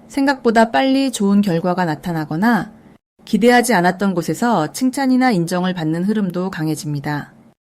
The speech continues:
이런 순간들이 마음을 더욱 따뜻하게 데워줍니다. 절대 놓치면 안 되는 대박 신호는 작지만 꾸준히 이어지던 변화에 집중하는 것입니다. 올 십일월은 큰 사건보다는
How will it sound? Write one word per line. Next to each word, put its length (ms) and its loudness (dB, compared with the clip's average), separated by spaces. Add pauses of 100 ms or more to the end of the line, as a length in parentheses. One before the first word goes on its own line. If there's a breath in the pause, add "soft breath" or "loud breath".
(160)
이런 240 8
순간들이 640 6
마음을 420 4
더욱 280 2
따뜻하게 540 0
데워줍니다. 800 -2 (560)
절대 300 4
놓치면 460 8
안 140 6
되는 280 6
대박 280 2
신호는 540 4 (560 loud breath)
작지만 540 2
꾸준히 440 2
이어지던 480 2
변화에 400 0
집중하는 560 -4
것입니다. 640 -6 (480)
올 160 6
십일월은 600 6
큰 180 6
사건보다는 920 4